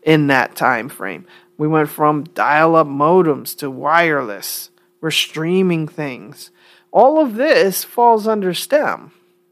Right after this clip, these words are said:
not to mention all of the things that we found in the sciences, like new vaccines or new medications, new, uh, breakthroughs in Alzheimer's and things like that.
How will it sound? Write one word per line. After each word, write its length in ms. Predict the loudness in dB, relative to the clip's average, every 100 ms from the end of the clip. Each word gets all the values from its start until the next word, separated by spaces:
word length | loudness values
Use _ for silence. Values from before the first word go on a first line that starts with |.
| _ _
not 260 | -4 -2 -2
to 100 | -2
mention 600 | 0 2 0 0 -4 -4 -10 -20 _ _
all 300 | 2 2 4
of 120 | 0
the 100 | -2
things 480 | -4 -2 -2 -2 -2
that 320 | 2 2 2 -8 _ -6
we 180 | -4 -2
found 560 | -2 0 0 0 0
in 120 | -2
the 80 | -2
sciences, 960 | 0 2 2 2 2 -2 -6 -10 -10 -10
like 220 | -10 -8
new 220 | -6 -6
vaccines 1040 | -4 -6 -4 -4 2 4 4 2 0 -2
or 120 | -2 -2
new 180 | -2
medications, 1300 | -2 -2 -2 0 2 4 2 -2 -2 -2 -4 -10 -14 _ -20 -20 -16
new, 640 | -10 -4 -2 -2 -4 -8 -8
uh, 280 | -4 -4
breakthroughs 960 | -4 -4 -2 -2 -4 -6 -4 -2 -4 -6
in 400 | -6 -6 -8 -10 -6
Alzheimer's 880 | -2 -2 -4 -6 -6 -6 -8 -10 -12
and 140 | -8
things 300 | -6 -6 -6
like 200 | -8 -6
that. 280 | -4 -4